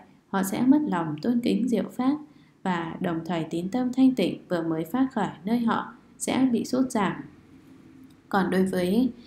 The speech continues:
các Bồ Tát bất thối chuyển, các Bồ Tát thường được các bậc, bậc thiện tri thức hộ trì, các Bồ Tát đã từ lâu cúng dường chư Phật, thì phải nên vì họ giải nói nghĩa của Bát Nhã Ba La Mật như vậy,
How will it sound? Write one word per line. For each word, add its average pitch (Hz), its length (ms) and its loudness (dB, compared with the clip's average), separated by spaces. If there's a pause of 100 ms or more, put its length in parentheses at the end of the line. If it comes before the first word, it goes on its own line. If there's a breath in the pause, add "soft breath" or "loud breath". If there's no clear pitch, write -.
(180 loud breath)
các 277 340 0
Bồ 202 120 4
Tát 254 300 0
bất 269 200 4
thối 226 200 0
chuyển, 214 220 2 (180)
các 240 200 -6
Bồ 202 140 4
Tát 240 340 2
thường 202 200 0
được 170 180 -6
các 240 220 -4
bậc, 214 140 -2 (480 loud breath)
bậc 190 140 0 (100)
thiện - 240 0
tri 269 260 6
thức 302 240 2
hộ 196 180 0
trì, 180 320 -4 (340 loud breath)
các 262 240 2
Bồ 208 120 0
Tát 247 300 -2
đã 226 160 0 (120)
từ 202 120 0
lâu 240 220 0
cúng 220 240 0
dường 196 260 0
chư 247 260 0
Phật, 190 160 -2 (440 loud breath)
thì 180 220 0
phải 170 180 -2
nên 240 200 6
vì 220 160 2
họ 180 240 -4
giải 175 280 -8
nói 165 160 -6
nghĩa 220 260 -2
của 202 240 -2
Bát 240 160 0
Nhã 233 340 2
Ba 247 140 0
La 254 160 0
Mật 196 280 -6
như 226 180 2
vậy, 196 200 -2